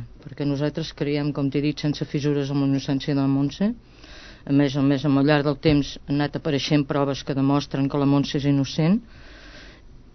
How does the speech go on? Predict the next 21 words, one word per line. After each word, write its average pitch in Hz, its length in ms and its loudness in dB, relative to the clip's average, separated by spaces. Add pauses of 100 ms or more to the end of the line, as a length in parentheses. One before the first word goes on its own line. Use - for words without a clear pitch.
però, 147 160 2
en 139 80 0
canvi, 160 400 4
cada 156 320 0
cop 156 240 0
que 160 80 2
nosaltres 147 480 0
hem, 143 240 2
per 131 140 -6
exemple, 139 260 -2
hem 139 140 0
anat 139 180 -4
a 143 80 -8
jutjats, 143 560 -2
hem 143 80 -4
anat 135 220 -4
al 131 100 -6
jutge, 151 320 2
o 143 60 2
hem 139 100 2
presentat 143 400 0